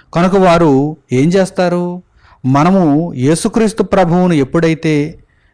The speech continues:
వెంబడిస్తున్నామో, వారు మనలను ద్వేషిస్తున్నారు, ప్రేమించటానికి బదులు ద్వేషిస్తున్నారు, వెలివేస్తున్నారు, దూరంగా వెళ్ళిపోమంటున్నారు,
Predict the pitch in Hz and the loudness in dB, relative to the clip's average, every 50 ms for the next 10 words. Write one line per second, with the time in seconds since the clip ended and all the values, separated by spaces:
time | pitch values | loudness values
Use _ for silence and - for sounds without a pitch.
0 | _ - 120 117 120 139 160 170 165 - - 175 156 151 143 139 143 127 113 110 | _ -6 -4 -2 0 0 0 0 -2 -2 -2 0 2 2 2 2 0 0 0 -2
1 | 123 143 151 - _ _ _ _ _ _ - 123 131 139 156 - 170 139 127 127 | -4 -6 -8 -12 _ _ _ _ _ _ -2 0 0 2 2 2 2 2 0 0
2 | 143 151 170 - - 123 123 123 127 131 127 127 131 117 107 101 113 131 156 151 | -2 -6 -10 -12 -8 -6 -4 -4 -2 -2 -2 -4 -4 -6 -6 -4 -2 -2 -2 -2
3 | - 185 - - - 160 143 135 127 120 120 120 117 110 101 98 _ _ _ _ | -2 -4 -4 -4 -6 -6 -4 -4 -4 -4 -6 -8 -10 -10 -14 -16 _ _ _ _
4 | _ _ _ _ _ _ _ _ _ _ _ _ _ _ _ - - 131 143 165 | _ _ _ _ _ _ _ _ _ _ _ _ _ _ _ -6 -2 0 0 0
5 | 185 185 - 196 165 165 156 151 139 139 127 123 117 113 135 165 214 269 - - | 0 0 -2 -2 -4 -2 -4 -4 -4 -4 -4 -4 -4 -4 -2 -2 -2 -4 -6 -10
6 | - _ _ _ _ 117 104 110 127 135 - - 151 - - - 139 131 123 113 | -20 _ _ _ _ -8 -4 -2 -2 0 0 -2 -4 -4 -4 -4 -4 -2 -2 -2
7 | 113 120 120 113 104 107 - _ _ _ _ _ 117 110 120 143 165 196 202 214 | -4 -4 -6 -8 -10 -12 -16 _ _ _ _ _ -6 -2 0 2 2 2 2 2
8 | 208 196 202 - - 170 160 151 143 135 135 139 127 110 - - - _ _ _ | 2 0 -2 -4 -4 -2 -2 -2 -2 -2 -4 -6 -6 -8 -10 -14 -20 _ _ _
9 | - 120 123 127 143 160 175 190 180 160 151 151 151 170 156 156 143 135 - 131 | -8 -4 -4 -2 -2 0 0 0 0 0 -2 -2 -4 -4 -4 -4 -6 -6 -8 -8
10 | 123 113 113 117 113 107 - | -8 -8 -8 -8 -10 -12 -14